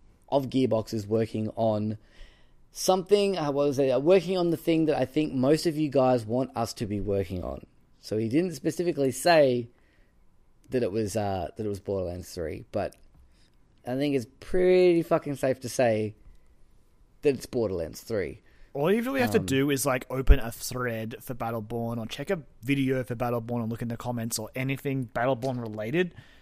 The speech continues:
Speaker 2: to see what
Speaker 1: Mm-hmm.
Speaker 2: people want, and it's obviously Borderlands three. And he, he,
Speaker 1: I
Speaker 2: he's saying that, he must know that that's what people want.
Speaker 1: Yeah, look,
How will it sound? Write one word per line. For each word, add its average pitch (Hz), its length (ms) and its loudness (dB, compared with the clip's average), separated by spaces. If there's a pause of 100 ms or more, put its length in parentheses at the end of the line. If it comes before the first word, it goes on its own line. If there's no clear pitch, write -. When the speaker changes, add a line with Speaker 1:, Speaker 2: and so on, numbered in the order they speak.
(120)
Speaker 2:
to 143 120 0
see 143 220 2
what 135 180 4
Speaker 1:
Mm-hmm. - 60 8
Speaker 2:
people 123 220 6
want, 123 320 -4 (360)
and 110 140 -8
it's - 200 -4 (400)
obviously 120 600 -2
Borderlands 104 540 -6
three. 92 360 -12
And 120 140 -4
he, 175 260 2
he, 180 300 2
Speaker 1:
I 151 300 0
Speaker 2:
he's 190 360 -4
saying 151 380 -2
that, 175 300 -6
he 139 200 -8
must 127 300 -4
know 117 180 -4
that 110 120 -10
that's 110 160 -8
what 110 100 -10
people 113 160 -8
want. 127 300 -2 (1300)
Speaker 1:
Yeah, 98 380 -10 (200)
look, 170 320 0